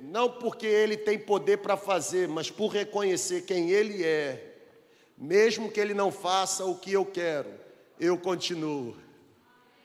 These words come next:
Mas também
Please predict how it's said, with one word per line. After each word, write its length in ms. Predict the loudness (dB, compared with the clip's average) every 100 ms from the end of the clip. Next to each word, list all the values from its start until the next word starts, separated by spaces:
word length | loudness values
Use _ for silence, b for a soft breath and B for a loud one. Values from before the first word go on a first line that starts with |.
| _ _ _ _ _ _ _ _ _ _ _ _ _ _ _ _ _ _ _ _ _ _ b b b b b _
Mas 300 | 2 2 4
também 760 | 2 4 4 4 2 -2 -10